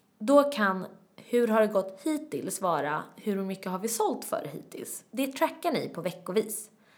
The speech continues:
Sen så tittar ni framåt, hur tror vi att det går för oss? Och då tittar ni på hur många utav veckans to-dos som ni har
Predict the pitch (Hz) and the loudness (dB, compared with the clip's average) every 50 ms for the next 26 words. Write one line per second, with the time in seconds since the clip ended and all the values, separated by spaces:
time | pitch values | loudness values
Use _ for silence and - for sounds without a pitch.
0 | _ _ _ _ _ _ _ _ - - 277 285 285 269 277 277 269 285 277 269 | _ _ _ _ _ _ _ _ 0 4 4 6 6 4 2 -2 -4 -4 -4 -2
1 | - 214 202 208 208 208 - 349 370 330 233 180 160 143 156 190 - - - - | 0 2 2 2 0 0 0 4 6 6 6 6 4 0 -2 -4 -4 -8 -4 0
2 | 240 240 233 233 - 220 202 208 202 202 - 208 226 330 370 349 233 220 - - | 0 0 2 2 0 0 0 0 -2 -2 -2 -2 0 2 4 4 4 2 0 -2
3 | 78 71 78 110 214 214 - - - - - - - - - - - 190 185 240 | -4 -2 0 0 -2 -2 -4 -8 -12 -18 -20 -20 -20 -20 -20 -16 -8 -4 -4 -2
4 | 247 - 392 392 - - 196 190 185 185 - 196 180 180 185 175 - - - - | 0 0 -2 0 -2 -2 -2 -2 -4 -4 0 2 2 2 2 0 -6 -6 -2 0
5 | 247 220 226 220 226 214 214 208 196 190 185 185 175 - - 160 151 170 185 - | 0 2 2 2 4 4 4 4 4 2 0 -2 -2 -2 -4 -4 -4 -6 -10 -10
6 | - - 202 202 - - - 208 196 190 - - - 190 170 175 170 175 170 - | -8 -8 -8 -8 -8 -6 -4 -4 -4 -4 -6 -6 -6 -4 -4 -4 -4 -4 -6 -8
7 | - - - 208 180 170 165 160 165 160 156 156 156 - | -8 -6 -6 -6 -6 -4 -4 -2 -2 0 0 0 -2 -2